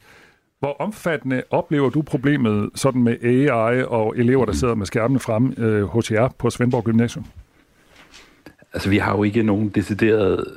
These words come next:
Speaker 2: fuldstændig omfangsrig undersøgelse af det, og det er jo også noget, der foregår meget i det skjulte, kan man sige. Det er sådan lidt et våbenkapløb om at prøve at gemme det. Men vi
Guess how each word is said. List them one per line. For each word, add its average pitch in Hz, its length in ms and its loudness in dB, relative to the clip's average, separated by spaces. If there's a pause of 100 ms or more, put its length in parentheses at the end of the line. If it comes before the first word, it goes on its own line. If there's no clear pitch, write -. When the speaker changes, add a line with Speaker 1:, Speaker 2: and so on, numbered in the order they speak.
(540)
Speaker 2:
fuldstændig 101 400 -2
omfangsrig 92 760 -2
undersøgelse 95 720 -2
af 95 180 0
det, 95 180 -6 (100)
og 87 140 -4
det 104 80 2
er 87 40 0
jo 110 80 2
også - 180 -4
noget, 110 140 2
der 104 60 -2
foregår 104 360 2
meget 101 240 0
i - 20 -2
det 107 80 -6
skjulte, 113 420 -2
kan - 160 -6
man 90 120 -2
sige. 98 220 -4
Det 107 120 -4
er 104 40 2
sådan 117 180 -2
lidt 120 140 0
et 110 120 -4
våbenkapløb 104 720 -4
om 104 160 0
at 92 60 -8
prøve 107 220 0
at 104 80 -8
gemme 110 300 0
det. 117 120 -6 (880)
Men 107 360 0 (240)
vi 101 360 0